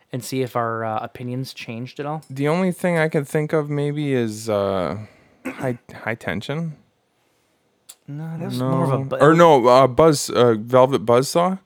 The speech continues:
Speaker 1: Uh, I don't think we did it for that though. I'm gonna be really, I'm gonna be really angry if we did it. We didn't do the double though, I don't think.
Speaker 2: No, we, no, we haven't had this.
Speaker 1: Oh, okay, okay.
Speaker 2: I, I think that we've had that Sawtooth,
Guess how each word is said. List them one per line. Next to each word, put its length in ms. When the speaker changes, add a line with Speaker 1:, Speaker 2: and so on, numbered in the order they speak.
Speaker 1:
Uh, 40
I 440
don't 100
think 180
we 80
did 140
it 60
for 140
that 200
though. 200
I'm 80
gonna 60
be 60
really, 280
I'm 220
gonna 100
be 120
really 240
angry 300
if 100
we 80
did 200
it. 80
We 100
didn't 120
do 80
the 100
double 280
though, 140
I 40
don't 160
think. 240
Speaker 2:
No, 200
we, 160
no, 200
we 180
haven't 220
had 240
this. 340
Speaker 1:
Oh, 180
okay, 260
okay. 200
Speaker 2:
I, 160
I 120
think 240
that 120
we've 160
had 220
that 200
Sawtooth, 680